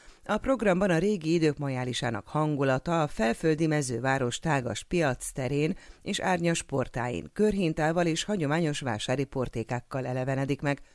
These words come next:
A Tintaló Cirkusz mese előadása mellett fellép a Zannota Art Egyesület is, akik Katinka kertjéről mesélnek a látogatóknak. Koncertet ad a Kerekes Band.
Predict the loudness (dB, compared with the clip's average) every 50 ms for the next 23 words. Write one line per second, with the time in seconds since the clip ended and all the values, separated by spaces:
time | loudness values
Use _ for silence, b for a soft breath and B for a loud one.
0 | B B B B B B B B B B B -4 -2 0 2 2 2 4 4 2
1 | 2 0 0 0 0 -2 -2 0 0 -2 -2 0 0 -2 -2 -2 -2 -2 0 0
2 | 2 0 0 0 0 -2 -2 -2 -4 -2 -2 -2 -2 -2 -4 -4 -6 -6 -4 -2
3 | -2 -2 -4 -6 -6 -8 -8 -6 -2 -2 -2 0 0 -2 -4 -4 -4 -4 -2 -2
4 | -2 -4 -6 -8 -6 -6 -6 -4 -4 -4 -4 -4 -2 -2 -2 0 0 -2 -2 -2
5 | B B B B B B -6 -4 -2 -2 -4 -4 -6 -12 -6 -6 -6 -2 -2 -4
6 | 0 0 -2 -2 0 -2 -4 -4 -2 -2 -2 0 0 0 0 0 -2 -2 -2 -2
7 | -2 -2 -2 -2 -2 0 0 0 0 0 -2 0 0 0 0 0 -2 0 0 -2
8 | -4 -4 B B B B B B B B B B B -2 0 0 2 2 0 0
9 | 0 -2 -6 -4 -2 0 2 2 0 0 -2 -8 -12 -10 -10 -10 -8 -8 -10 -8
10 | -8 -8 -10 -10 -10 -14